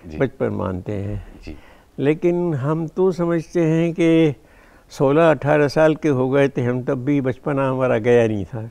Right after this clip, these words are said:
Speaker 1: बिल्कुल, बिल्कुल।
Speaker 2: ठीक है, वो बड़ी त्रासद स्थितियों में से गुजरा। हमने उस छोटी सी उम्र के अंदर दुनिया के सारे रंग देखे, सबसे बड़ी खुशी देखी, सबसे बड़ा गम भी देखा,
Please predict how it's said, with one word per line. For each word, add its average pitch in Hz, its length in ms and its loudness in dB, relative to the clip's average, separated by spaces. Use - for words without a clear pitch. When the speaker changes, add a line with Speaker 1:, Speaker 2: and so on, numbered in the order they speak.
Speaker 1:
बिल्कुल, 90 340 -4
बिल्कुल। - 400 -18
Speaker 2:
ठीक 180 220 0
है, 190 200 4
वो 160 420 2
बड़ी 135 440 2
त्रासद 143 520 4
स्थितियों 170 400 -4
में 165 100 0
से 160 120 0
गुजरा। 135 420 4
हमने 135 220 -4
उस 143 160 -2
छोटी 156 300 2
सी 151 140 -2
उम्र 143 240 2
के 151 160 -2
अंदर 127 240 2
दुनिया 131 420 0
के 143 320 4
सारे 135 380 2
रंग 127 180 0
देखे, 110 540 0
सबसे 120 220 -4
बड़ी 131 200 0
खुशी 131 360 -2
देखी, 127 400 0
सबसे 123 320 -4
बड़ा 120 200 0
गम 127 340 -4
भी 135 100 -2
देखा, 113 520 -6